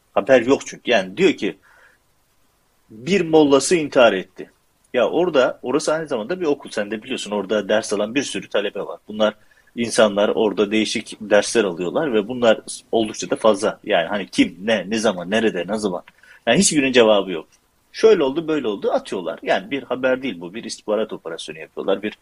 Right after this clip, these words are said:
propaganda, e, çalışması yapıyorlar. Ve o kadar pervasızca yapıyor ki, diyor ki işte, "Bak," diyor, "kalbinden bildiriyoruz, şöyle oldu, böyle oldu."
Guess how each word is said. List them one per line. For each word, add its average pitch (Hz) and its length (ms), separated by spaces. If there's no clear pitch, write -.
propaganda, 117 760
e, 85 340
çalışması 92 580
yapıyorlar. 104 420
Ve 165 100
o - 140
kadar 190 300
pervasızca 151 540
yapıyor 156 320
ki, - 260
diyor 139 160
ki 147 60
işte, 147 380
"Bak," 151 280
diyor, 151 140
"kalbinden 143 600
bildiriyoruz, 135 380
şöyle 147 300
oldu, 123 260
böyle 127 240
oldu." 85 200